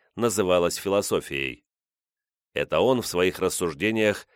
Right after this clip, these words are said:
раздвоил единую науку мудрой мысли и украшенной речи. Его дарования и разнообразные беседы обессмертил в своих сочинениях Платон. От самого же Сократа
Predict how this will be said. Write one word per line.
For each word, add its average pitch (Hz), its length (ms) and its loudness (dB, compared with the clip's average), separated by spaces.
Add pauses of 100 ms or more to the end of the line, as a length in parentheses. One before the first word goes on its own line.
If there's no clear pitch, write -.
(140)
раздвоил 101 600 2
единую 95 500 -2
науку 87 440 0
мудрой 82 400 -2
мысли 107 500 0 (260)
и 92 80 0
украшенной 85 680 0
речи. 82 440 -4 (920)
Его 98 280 2
дарования 110 600 6
и - 160 -4
разнообразные 95 720 2
беседы 110 600 -2 (260)
обессмертил 113 800 2
в - 60 -4
своих 95 300 2
сочинениях 82 680 -2
Платон. 87 480 -2 (920)
От - 180 -2
самого 104 380 2
же 120 120 0
Сократа 110 680 2